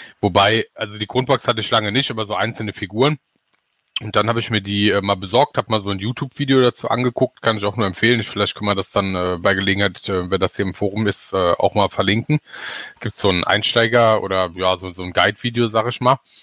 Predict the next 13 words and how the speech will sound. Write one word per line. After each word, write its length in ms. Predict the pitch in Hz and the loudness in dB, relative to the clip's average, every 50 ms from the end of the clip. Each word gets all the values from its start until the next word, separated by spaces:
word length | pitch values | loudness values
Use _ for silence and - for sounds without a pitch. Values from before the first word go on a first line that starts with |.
| - - - - - - _ _ _ - - - - | -20 -20 -20 -20 -20 -20 _ _ _ -14 -12 -6 -6
Und 480 | 107 92 90 90 92 - - - - _ _ _ _ _ | -4 -4 -4 -6 -8 -8 -12 -12 -14 _ _ _ _ _
ja, 320 | 98 107 - 101 82 76 - _ _ _ _ | 0 4 4 4 4 2 0 _ _ _ _
wie 60 | 117 | -8
gesagt, 320 | 117 113 117 117 113 - | -2 0 0 0 0 0
lange 220 | - 110 117 135 139 | 0 2 2 2 2
nur 160 | 135 131 123 | 2 2 2
nebenher 460 | 117 123 123 113 120 110 107 110 113 | 2 0 0 0 -2 0 0 0 0
von 180 | - - 110 101 | 0 0 -2 0
mitgekriegt, 640 | 104 117 - - - 127 - 139 139 131 - - - | 0 -2 -2 -4 -10 -10 -6 -6 -6 -6 -8 -12 -12
bis 160 | 110 - - | -12 -12 -12
es 100 | 107 - | -14 -4
dann 160 | - 110 107 | -2 -2 0
mal 340 | 107 107 104 104 101 98 - | 4 4 4 6 4 2 0